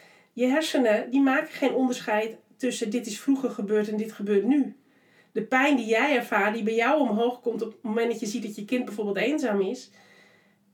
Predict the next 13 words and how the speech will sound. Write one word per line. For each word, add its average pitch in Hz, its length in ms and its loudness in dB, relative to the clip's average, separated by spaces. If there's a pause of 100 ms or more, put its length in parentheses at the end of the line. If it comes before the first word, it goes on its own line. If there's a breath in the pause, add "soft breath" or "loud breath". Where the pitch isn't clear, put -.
(720)
jouw 262 240 2
hersenen 262 420 2
laten 247 300 2
zien 285 200 2
alsof 254 260 0
het 226 120 -6
nu 277 160 6
op 220 140 2
dit 285 160 0
moment 240 360 2
echt - 280 -8
zo 214 220 2
is. - 640 -2